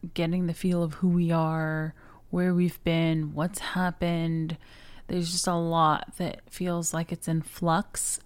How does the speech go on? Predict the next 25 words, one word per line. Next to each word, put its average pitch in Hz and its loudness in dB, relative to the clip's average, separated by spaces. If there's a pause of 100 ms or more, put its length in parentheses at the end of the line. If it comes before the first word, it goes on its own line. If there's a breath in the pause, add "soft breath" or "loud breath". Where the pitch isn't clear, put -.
and 165 2 (840 loud breath)
I 370 -2
just 320 0
want 240 8
to 208 4
take 202 2
a 180 2
moment 175 2
to 170 0
acknowledge 175 0
that 175 0
before 175 -2
we 170 2
dive 165 2
into 170 0
our 165 0
reading. 160 -2 (500 loud breath)
Acknowledge 180 0
that 165 0 (760 soft breath)
wherever 208 8
you're 196 2
at, 170 2
whatever's 170 0
happening 170 2 (480 loud breath)
is 170 2